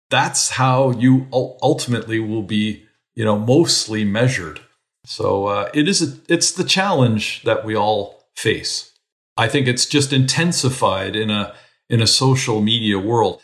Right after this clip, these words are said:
The other thing the one hour workday helps to maybe, uh, comfort a new researcher is that you don't need hours and hours and hours of uninterrupted time. As a P H D student, you kind of have that often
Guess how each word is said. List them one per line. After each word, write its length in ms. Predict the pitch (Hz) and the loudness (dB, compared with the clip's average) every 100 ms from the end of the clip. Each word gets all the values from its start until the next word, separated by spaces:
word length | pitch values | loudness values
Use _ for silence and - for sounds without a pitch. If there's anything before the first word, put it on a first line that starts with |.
| _ - | _ 0
The 140 | 147 | 2
other 120 | 262 | 2
thing 180 | 214 180 | 2 2
the 100 | 139 | 2
one 180 | 127 135 | 2 2
hour 240 | 120 113 | 2 2
workday 360 | 151 214 120 98 | 0 0 0 0
helps 360 | 107 - - - | 0 -2 -2 -2
to 280 | 117 98 - _ _ _ _ - | -2 -2 -4 _ _ _ _ 0
maybe, 540 | 120 127 107 107 104 | 2 2 0 -2 -2
uh, 360 | 98 92 90 85 82 _ _ - | -4 -6 -8 -12 -18 _ _ -6
comfort 640 | - 180 220 - 120 98 | -2 0 -2 0 0 0
a 80 | 104 | -4
new 200 | 104 107 | -4 -2
researcher 680 | 98 101 - 92 - 98 104 | -4 -4 -4 -6 -6 -8 -6
is 320 | 135 143 120 | -4 -2 2
that 340 | 135 135 - - _ _ _ _ _ _ | 2 2 -2 -14 _ _ _ _ _ _
you 180 | 139 151 | 0 4
don't 240 | 185 190 | 2 2
need 360 | 156 175 135 104 _ _ _ 123 | -2 -2 -2 -6 _ _ _ -4
hours 400 | 135 165 127 123 | 2 2 2 0
and 100 | 107 | -2
hours 400 | 120 131 110 107 | 0 0 0 -2
and 80 | |
hours 400 | 104 135 120 98 | -2 0 0 0
of 160 | 107 - | -4 -6
uninterrupted 720 | 123 127 117 104 104 - - - | 0 2 2 0 -2 -4 -8 -2
time. 380 | 131 131 90 - _ _ _ - | 0 0 -2 -10 _ _ _ -4
As 120 | 127 | 0
a 40 | 131 | 2
P 220 | 202 196 | 2 2
H 160 | - | 0
D 100 | 202 | 0
student, 320 | 202 156 120 104 | 0 2 0 -2
you 80 | |
kind 220 | 107 147 123 | -2 -2 0
of 60 | |
have 280 | 113 165 - | 0 0 -2
that 180 | 85 - | -8 -8
often 600 | 92 - - 92 131 | -6 -6 -6 -4 -4